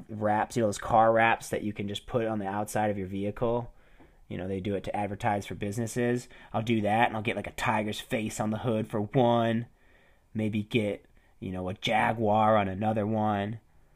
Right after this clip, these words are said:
Uh, some wild African dogs or some shit.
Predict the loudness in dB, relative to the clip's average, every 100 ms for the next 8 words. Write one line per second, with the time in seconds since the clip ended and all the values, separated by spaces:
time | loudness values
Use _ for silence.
0 | _ _ -12 -8 -6 -6 -8 -6 -6 0
1 | 2 4 4 4 2 0 -4 -6 -2 0
2 | 4 4 2 -2 -4 -2 -4 0 4 4
3 | 4